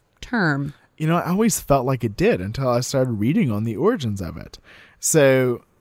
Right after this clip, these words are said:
Speaker 2: cretinism is seen in kids that are born with an underactive thyroid.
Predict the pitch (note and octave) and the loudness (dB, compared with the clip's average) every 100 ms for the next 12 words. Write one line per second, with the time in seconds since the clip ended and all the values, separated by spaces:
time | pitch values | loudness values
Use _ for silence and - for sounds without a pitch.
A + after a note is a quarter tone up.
0 | - - A3 B3+ E3 B2 A#2 A2 A2+ - | -10 0 0 2 0 2 2 2 -2 -4
1 | - C3+ C3+ B2+ B2+ - - - _ _ | -2 2 6 6 4 -2 -10 -20 _ _
2 | - C#3 - F#3+ G3+ G3 C#3+ A#2+ - - | -8 -2 2 2 2 2 0 0 -2 2
3 | F#3 F#3 - C3+ A#2+ A2 - C#3+ D3+ D#3 | 2 2 0 0 0 -6 -2 2 4 4
4 | D3 B2+ A2+ A#2 A2 _ - C3+ C#3+ A#2 | 4 2 0 -2 -8 _ -4 0 4 4
5 | A2 A2 A2 F#2+ - - G#2 F#2+ E2+ G#1 | 2 0 -6 -6 -8 -4 -2 -2 -4 -8
6 | G#1+ A1 | -14 -18